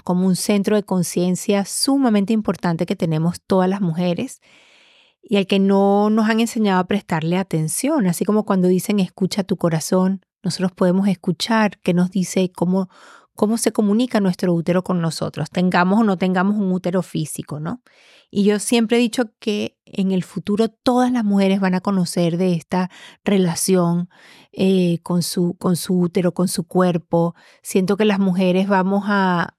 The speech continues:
a sentirnos más cómodas con tener nuestra autoexpresión, vamos a conocer nuestros sentimientos y vamos a poder expresarlos, vamos a,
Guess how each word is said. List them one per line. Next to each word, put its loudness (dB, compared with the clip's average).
a 0
sentirnos 0
más 0
cómodas 0
con 2
tener 0
nuestra -2
autoexpresión, 0
vamos -2
a -2
conocer 2
nuestros -2
sentimientos -2
y 0
vamos 0
a 0
poder 2
expresarlos, 0
vamos -2
a, -2